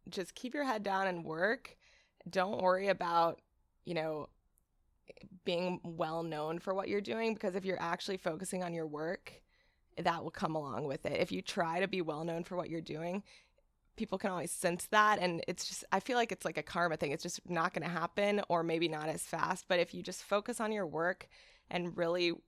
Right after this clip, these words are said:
worry about that, one day you're gonna look up and say, "Oh, actually, I've made a name for myself in this industry, and people respect me and I respect myself," which is more important.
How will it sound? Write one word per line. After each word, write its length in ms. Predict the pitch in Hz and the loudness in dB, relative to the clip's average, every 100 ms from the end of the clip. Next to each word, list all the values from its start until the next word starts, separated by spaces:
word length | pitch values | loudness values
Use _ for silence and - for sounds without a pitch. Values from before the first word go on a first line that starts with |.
| - | -12
worry 220 | 185 170 170 | 0 2 6
about 200 | 165 170 | 4 6
that, 160 | 165 | 4
one 160 | 170 180 | 4 4
day 180 | 180 175 | 4 4
you're 100 | 175 | 2
gonna 300 | 165 165 165 - | 2 0 -2 -2
look 240 | 180 175 | 0 2
up 160 | 180 180 | 2 0
and 100 | 190 | 0
say, 160 | 208 208 | 0 4
"Oh, 180 | 320 226 | 6 8
actually, 400 | 196 - 214 196 | 6 4 2 2
I've 100 | 185 | 2
made 140 | 196 | 0
a 40 | 196 | 0
name 200 | 190 202 | -2 -2
for 80 | |
myself 320 | 196 185 180 180 | -4 -4 -4 -4
in 60 | |
this 140 | 175 - | -6 -6
industry, 520 | 175 - - 190 180 | -8 -8 -6 -2 0
and 280 | 156 185 185 _ _ _ - - | 0 -2 -6 _ _ _ -20 -8
people 240 | 208 196 185 | -6 0 0
respect 420 | 185 - 165 196 | -2 -2 -4 -2
me 120 | 196 | -2
and 100 | 175 | -2
I 60 | 165 | -4
respect 320 | 180 170 175 | -4 -6 -6
myself," 360 | 165 180 175 | -4 -4 -4
which 120 | 151 - | -6 -8
is 80 | |
more 140 | - 90 | -6 -6
important. 400 | - - - | -6 -10 -12